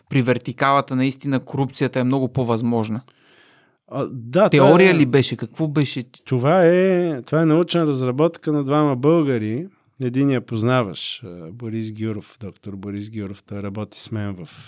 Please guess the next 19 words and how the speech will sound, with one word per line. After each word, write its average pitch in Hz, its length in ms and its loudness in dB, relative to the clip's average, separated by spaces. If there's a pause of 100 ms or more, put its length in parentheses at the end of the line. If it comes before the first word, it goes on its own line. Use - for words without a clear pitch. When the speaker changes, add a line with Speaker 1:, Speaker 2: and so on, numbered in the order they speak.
(480)
Speaker 1:
Да, 120 160 0
Speaker 2:
Брюксел 110 320 -6
и 110 40 -6
Speaker 1:
да. 98 80 -6
Speaker 2:
Страсбург. 117 640 -4 (400)
Speaker 1:
Да. 123 220 -8 (260)
Speaker 2:
И 127 120 -4
е 113 40 -2
бил 117 220 0
лектор 113 340 -4
и 107 80 -6
на 107 100 -6
Академията 104 640 -8
Буров. 131 580 -8
А, 131 240 -4 (720)
Speaker 1:
Shout 123 400 -4
out. 127 320 -2 (420)
Speaker 2:
<laughs> 120 640 2 (720)
А, 107 480 -6